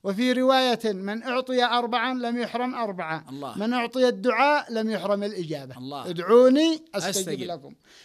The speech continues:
Speaker 1: من أعطي التوبة لم يحرم القبول،
Speaker 2: الله.
Speaker 1: وهو الذي يقبل التوبة
Speaker 2: عن
Speaker 1: عن
Speaker 2: عباده.
Speaker 1: عباده. من أعطي الشكر لم يحرم الزيادة.
Speaker 2: زيادة.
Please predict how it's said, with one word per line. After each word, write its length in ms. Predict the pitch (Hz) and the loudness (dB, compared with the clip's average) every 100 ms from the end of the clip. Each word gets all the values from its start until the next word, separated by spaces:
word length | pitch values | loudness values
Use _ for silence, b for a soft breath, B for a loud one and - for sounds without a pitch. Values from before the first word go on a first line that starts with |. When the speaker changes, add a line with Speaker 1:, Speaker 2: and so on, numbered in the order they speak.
| b | b
Speaker 1:
من 220 | 185 220 | -4 -2
أعطي 440 | 254 294 269 285 277 | 4 4 4 6 4
التوبة 600 | 262 277 294 302 320 247 | 6 6 6 8 8 8
لم 300 | 240 269 262 | 6 2 2
يحرم 680 | 254 294 277 - 247 269 285 | 2 4 4 2 0 2 2
القبول، 640 | 277 226 226 262 202 156 | 2 4 4 6 4 2
Speaker 2:
الله. 320 | 123 143 160 | -12 -10 2
Speaker 1:
وهو 280 | 240 226 247 | 6 8 8
الذي 360 | 240 240 233 240 | 6 4 2 2
يقبل 340 | 226 214 240 | 0 0 0
التوبة 420 | 226 226 240 240 240 | 0 0 0 0 -2
Speaker 2:
عن 320 | 262 - 160 | -4 -4 -6
Speaker 1:
عن 120 | 170 190 | -6 -6
Speaker 2:
عباده. 140 | 185 | -4
Speaker 1:
عباده. 300 | 165 143 151 - b b - | -4 -6 -14 -20 b b -2
من 220 | 220 262 | 0 6
أعطي 460 | 302 285 277 294 | 8 8 6 4
الشكر 460 | 277 - 339 302 311 330 330 - | 4 4 0 2 6 6 6 0
لم 240 | 240 262 262 | 0 2 4
يحرم 380 | 262 247 262 285 | 0 0 0 2
الزيادة. 560 | 262 240 254 262 240 | 0 2 4 4 4
Speaker 2:
زيادة. 320 | 160 139 120 | 0 -2 -10